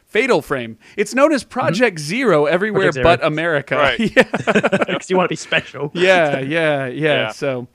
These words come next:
Speaker 1: um,
Speaker 3: Didn't S-, didn't Spielberg buy the rights to that? Wasn't he
Speaker 1: I
Speaker 3: supposed to
Speaker 1: thought
Speaker 3: be
Speaker 1: he
Speaker 3: making
Speaker 1: did.
Speaker 3: a, a
Speaker 1: Yeah.
Speaker 3: Fatal Frame
Speaker 2: I
Speaker 3: movie?
Speaker 2: wouldn't believe him
Speaker 1: I,
Speaker 2: making that.
Speaker 1: I heard he was supposed to. It, it became
Speaker 3: A long
Speaker 1: eight
Speaker 3: time
Speaker 1: millimeter.
Speaker 3: ago.
Speaker 1: No, um,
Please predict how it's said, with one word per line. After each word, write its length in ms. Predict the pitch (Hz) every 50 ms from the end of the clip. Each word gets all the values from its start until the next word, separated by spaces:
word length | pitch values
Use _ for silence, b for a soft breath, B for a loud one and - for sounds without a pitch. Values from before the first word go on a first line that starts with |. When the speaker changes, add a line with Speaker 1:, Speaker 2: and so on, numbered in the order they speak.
| B B B B B B B _ -
Speaker 1:
um, 360 | 156 151 147 143 135 127 120 - _
Speaker 3:
Didn't 180 | - 220 247 -
S-, 160 | - - - _ _ _ _ _ _ _ -
didn't 160 | 370 415 -
Spielberg 520 | - - - 202 202 170 175 196 190 156 139
buy 160 | 175 165 156
the 80 | 151
rights 280 | 143 139 143 135 - -
to 40 | - 135
that? 200 | 135 135 135 - _ _ _ _ _ _ _ -
Wasn't 200 | 185 214 226 262
he 40 | 247 175
Speaker 1:
I 60 | 156
Speaker 3:
supposed 140 | 170 170 156
to 40 | - 160
Speaker 1:
thought 100 | 160 151
Speaker 3:
be 60 | 147
Speaker 1:
he 60 | 160
Speaker 3:
making 140 | 143 139 147 151
Speaker 1:
did. 100 | 139 123
Speaker 3:
a, 140 | 120 113 - _ -
a 80 | - 131
Speaker 1:
Yeah. 120 | 139 139
Speaker 3:
Fatal 220 | - 127 120 120 113
Frame 320 | - 127 120 117 113 110
Speaker 2:
I 120 | 127 127 123
Speaker 3:
movie? 200 | 117 113 120 117 120
Speaker 2:
wouldn't 200 | 143 131 113 -
believe 320 | 120 117 120 117 117 117
him 200 | 139 131 123 120
Speaker 1:
I, 80 | 143 147
Speaker 2:
making 220 | 147 143 117 113
that. 200 | 113 110 117 117
Speaker 1:
I 100 | 139 139 143
heard 260 | 127 175 180 180 160
he 140 | 135 185 196
was 160 | 165 170 156 -
supposed 380 | - - 175 175 180 - -
to. 220 | - 156 143 131 127
It, 280 | 139 143 147 139 139
it 120 | 147 151 143
became 340 | - - - 202 190 180 165
Speaker 3:
A 140 | 160 180 202
long 360 | 170 156 160 180 180 165 139
Speaker 1:
eight 40 | 131
Speaker 3:
time 200 | 143 160 160 143
Speaker 1:
millimeter. 60 | 123
Speaker 3:
ago. 280 | 117 120 120 117 113 -
Speaker 1:
No, 20 |
um, 220 | - 123 120 127